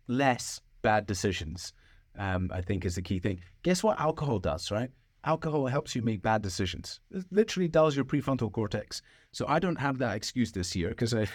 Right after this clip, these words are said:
I, I mean, I've hardly drank this year. Um, so, uh, it's not alcohol that's made me make the dumb, <laughs> dumb decisions. It's rushing too fast. Um, and I, and I, and I,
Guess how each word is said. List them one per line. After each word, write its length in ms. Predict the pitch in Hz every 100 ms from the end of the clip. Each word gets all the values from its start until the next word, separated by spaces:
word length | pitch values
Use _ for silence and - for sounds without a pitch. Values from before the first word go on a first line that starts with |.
| - -
I, 80 | 110
I 180 | 98 98
mean, 140 | 104
I've 80 | 104
hardly 340 | 110 107 101
drank 380 | 95 98 95 -
this 200 | 87 -
year. 280 | - 80 90 _ _ - _
Um, 420 | 110 101 101 101 -
so, 520 | - 117 110 107 107 -
uh, 280 | 113 107 104
it's 240 | 107 107 -
not 280 | 123 120 -
alcohol 480 | 107 113 107 95 90
that's 200 | 85 -
made 200 | 92 90
me 80 |
make 240 | 92 92 87
the 60 |
dumb, 280 | 92 101 101
<laughs> 280 | 101 - 151
dumb 200 | 117 107
decisions. 580 | 104 101 95 90 101 - - - -
It's 160 | 107
rushing 400 | 107 110 - 104
too 180 | 92 101
fast. 460 | 90 85 85 - - _ - - - -
Um, 300 | 104 95 92 95
and 100 | 120
I, 100 | 120 -
and 100 | 117
I, 100 | 113 -
and 120 | 120
I, 140 | 113